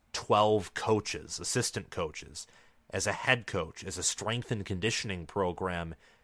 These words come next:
is ahead. And I think the facts, the analytics, the data,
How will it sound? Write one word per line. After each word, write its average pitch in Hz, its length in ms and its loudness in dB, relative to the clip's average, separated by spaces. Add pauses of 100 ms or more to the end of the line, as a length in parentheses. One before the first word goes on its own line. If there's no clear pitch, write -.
(180)
is 175 220 8
ahead. 135 460 2 (1300)
And 107 360 4 (120)
I 98 180 6
think - 260 -2
the 95 80 0
facts, - 520 0
the 95 180 -6
analytics, 92 640 0
the 82 120 -6
data, 95 480 0